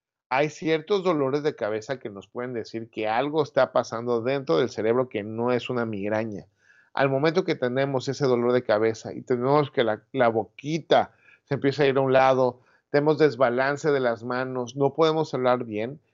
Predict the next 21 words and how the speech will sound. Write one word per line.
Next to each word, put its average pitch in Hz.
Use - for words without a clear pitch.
eso 220
puede 202
decir 151
que 117
algo 151
está 147
pasando 127
tanto 110
con 113
la 107
vasculatura 175
y 143
también 139
circulación 165
dentro 120
del 117
cerebro. 113
Esto 135
puede 131
ser 127
prácticamente 117